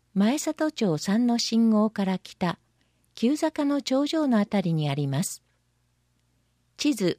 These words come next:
終わり。散歩には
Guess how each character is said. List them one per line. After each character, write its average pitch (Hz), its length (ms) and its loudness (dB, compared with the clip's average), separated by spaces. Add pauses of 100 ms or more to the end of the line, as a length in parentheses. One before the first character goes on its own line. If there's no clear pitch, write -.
終 165 200 0
わ 165 60 0
り。 151 240 -2 (1600)
散 294 260 -2
歩 311 140 -2
に 294 180 0
は 180 220 0